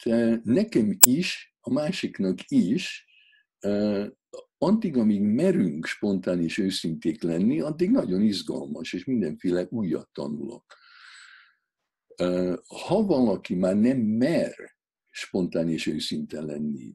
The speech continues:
vagy én félek attól, hogy mi a következő megnyilvánulás,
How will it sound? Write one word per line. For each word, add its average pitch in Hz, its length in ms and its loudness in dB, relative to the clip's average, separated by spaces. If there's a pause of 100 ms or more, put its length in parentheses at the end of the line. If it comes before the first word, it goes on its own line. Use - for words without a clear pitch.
vagy 95 320 2
én 170 300 4
félek 92 500 2
attól, 78 400 -4
hogy 82 160 2
mi 95 160 2
a 87 120 -2
következő 76 1120 -2 (1300)
megnyilvánulás, 73 1300 -4